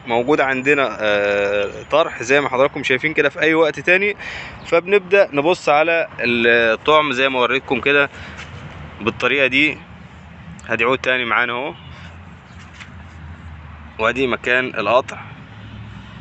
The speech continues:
زي ما احنا شايفين كده، ده مكان القطع، ده مكان القطع اهو، ولاحم تاني، وكذلك العود ده ادي مكان القطع،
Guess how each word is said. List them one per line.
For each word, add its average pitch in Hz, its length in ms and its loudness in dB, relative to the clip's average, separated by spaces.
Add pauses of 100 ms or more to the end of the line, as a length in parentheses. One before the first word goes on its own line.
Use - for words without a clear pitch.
(760)
زي 104 180 0
ما 120 100 0
احنا 110 160 -2
شايفين 117 380 -2
كده، 120 280 4
ده 113 160 2
مكان 113 500 -2
القطع، 98 380 -2 (1500)
ده 107 100 -2
مكان 110 320 2
القطع 110 340 2
اهو، 143 340 2
ولاحم 110 340 2
تاني، 82 340 -2 (420)
وكذلك 110 500 0
العود 113 280 0
ده 139 220 4 (1400)
ادي 107 300 0
مكان 110 440 -2
القطع، 95 400 2